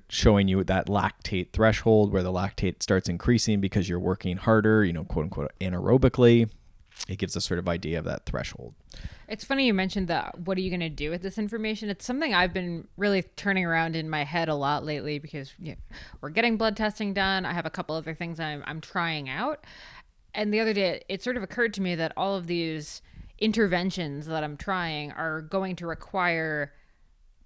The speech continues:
Speaker 2: a change in lifestyle. And, like, it'd be lifestyle tweaks we're
Speaker 1: Mm-hmm.
Speaker 2: talking about, nothing
Speaker 1: Mm-hmm.
Speaker 2: major.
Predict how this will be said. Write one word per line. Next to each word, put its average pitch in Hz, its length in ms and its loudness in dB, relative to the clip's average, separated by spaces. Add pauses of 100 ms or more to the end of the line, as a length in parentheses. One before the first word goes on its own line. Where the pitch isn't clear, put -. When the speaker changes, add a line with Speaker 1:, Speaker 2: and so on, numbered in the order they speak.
Speaker 2:
a 185 80 -4
change 190 560 -4
in 165 120 -6
lifestyle. 165 600 -2
And, 220 280 -6
like, 160 180 -6
it'd 170 160 -6
be 147 140 -8
lifestyle 147 540 -4
tweaks - 500 -6
we're - 80 -16
Speaker 1:
Mm-hmm. - 100 -10
Speaker 2:
talking - 280 -10
about, 95 280 -8
nothing 156 260 -6
Speaker 1:
Mm-hmm. 160 60 -4
Speaker 2:
major. 196 500 -2